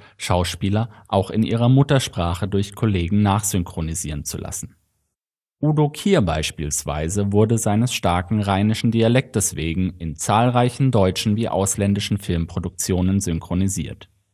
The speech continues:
Andere Schauspieler, etwa Christopher Lee oder Herbert Lom, nahmen mitunter große Mühen auf sich, um fremdsprachliche Barrieren zu überbrücken und ihre Rollen auch in ihnen fremden Sprachen zu synchronisieren.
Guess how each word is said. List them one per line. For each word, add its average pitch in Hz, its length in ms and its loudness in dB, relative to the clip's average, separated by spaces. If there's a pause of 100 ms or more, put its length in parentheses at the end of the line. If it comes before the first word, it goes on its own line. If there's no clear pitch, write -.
(400)
Andere 165 320 2
Schauspieler, 87 880 -4
etwa 85 320 -6
Christopher - 560 -2
Lee 101 380 0
oder 82 220 -6
Herbert 76 440 -4
Lom, 92 360 -2 (220)
nahmen 113 420 6
mitunter 107 520 2
große 135 440 2
Mühen 127 340 6
auf 90 260 -2
sich, 101 300 -6 (220)
um 139 140 0
fremdsprachliche 90 880 -2
Barrieren 92 540 2
zu - 140 -4
überbrücken 101 580 0
und 113 180 -2
ihre 139 220 0
Rollen 104 540 4
auch 87 280 0
in 107 140 2
ihnen 120 340 4
fremden 123 460 2
Sprachen 76 540 -6
zu - 100 -6
synchronisieren. 90 840 -2